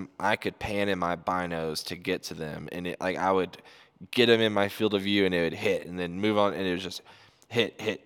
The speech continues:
hit, hit, hit, and coming back. And my gosh, it was just, it was, I ne-, I never seen someone shoot panning targets that fast. But then, uh, I think, uh, Ben Gossett ended up winning it with, like,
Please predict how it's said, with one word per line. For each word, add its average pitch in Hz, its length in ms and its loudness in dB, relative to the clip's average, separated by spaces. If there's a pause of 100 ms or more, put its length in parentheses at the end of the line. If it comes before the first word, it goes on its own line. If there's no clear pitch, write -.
(100)
hit, 104 160 0
hit, 107 140 -2
hit, 104 280 2
and 98 140 -6
coming 107 260 -2
back. 92 360 4
And 92 420 -4 (1600)
my 92 220 -2
gosh, 80 340 -4
it 92 120 2
was 90 120 -2
just, 87 340 -6
it 90 120 -4
was, 90 220 -6 (200)
I - 120 -10
ne-, 95 200 -6
I 107 100 2
never 123 300 6
seen 110 320 0
someone 95 340 -2
shoot 95 460 0 (1800)
panning 95 340 -2
targets 85 500 0
that 80 220 -2
fast. - 460 -12
But 78 180 -8 (480)
then, 104 300 2
uh, 95 360 4
I 90 60 2
think, 117 380 -4
uh, 90 260 2
Ben 104 280 0
Gossett 90 500 2
ended 87 260 -2
up 85 140 0
winning 87 340 -6
it 85 240 -4
with, - 260 -8
like, 78 300 -4